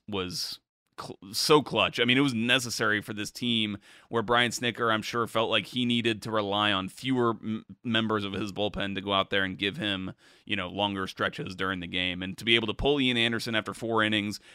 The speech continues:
when things were kinda going south for him, he was kinda deteriorating as his start went on. Um, although I don't think, the damage hadn't really been done yet, so I don't know if many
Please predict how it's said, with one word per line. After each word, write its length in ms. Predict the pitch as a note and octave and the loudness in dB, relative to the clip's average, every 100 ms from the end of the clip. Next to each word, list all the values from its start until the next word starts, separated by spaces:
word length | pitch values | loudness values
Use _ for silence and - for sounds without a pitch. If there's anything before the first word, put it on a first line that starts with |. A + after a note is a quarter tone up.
| - | -2
when 180 | C3+ | -2
things 380 | B2 D#3+ G3 F3 | 4 4 4 2
were 320 | C#3+ D#3+ E3+ | 2 2 2
kinda 380 | D3+ E3 E3+ F3 | 0 0 2 2
going 260 | D#3 D#3 C#3 | 2 2 2
south 320 | - C#3 C3+ | 0 0 0
for 140 | C3+ | 0
him, 160 | B2+ C3 | 0 2
he 100 | A#2+ | 0
was 80 | A2+ | 0
kinda 240 | C#3 D3+ | -2 -2
deteriorating 800 | D3 A2 B2+ C3 B2 A#2+ A#2 A2+ | -2 -4 -2 0 2 2 2 0
as 180 | A2+ B2 | -2 -2
his 180 | A#2 G#2+ | -6 -2
start 240 | - A#2 | 0 0
went 180 | G#2+ G#2+ | 0 2
on. 420 | A2+ A2 G#2+ G2 - - - - | 4 4 2 0 -8 -20 -20 -6
Um, 340 | G#2+ G2 G2 - | 0 0 0 0
although 180 | A2 A2 | 2 4
I 80 | G#2 | 4
don't 220 | A#2 G#2 | 2 0
think, 500 | A2 - A2 F#2 A#2 | -2 -2 -6 -10 -8
the 60 | |
damage 400 | G2+ A#2 B2+ A#2+ | 2 4 4 2
hadn't 180 | - A#2+ A2 | 0 -2 0
really 160 | A2+ | 0
been 180 | G2+ G2 | 0 -2
done 200 | F#2+ A#2 | 0 2
yet, 180 | A2 G2 | 2 0
so 100 | - | 0
I 40 | |
don't 120 | G#2+ A2 | 0 0
know 140 | G#2+ | -2
if 80 | G2+ | -2
many 320 | A2 G#2 G2 | -2 -2 -4